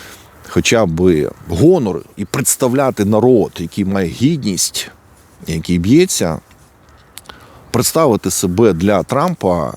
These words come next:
а, в позиції порноактора.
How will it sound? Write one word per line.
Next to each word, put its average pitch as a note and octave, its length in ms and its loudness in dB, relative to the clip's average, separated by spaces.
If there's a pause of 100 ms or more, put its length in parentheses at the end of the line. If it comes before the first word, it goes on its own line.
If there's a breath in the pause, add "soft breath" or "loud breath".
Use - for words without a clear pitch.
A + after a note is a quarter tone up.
(120)
а, D#2+ 60 -6
в E2+ 840 0
позиції G2 800 2 (2000)
порноактора. G#2 800 -2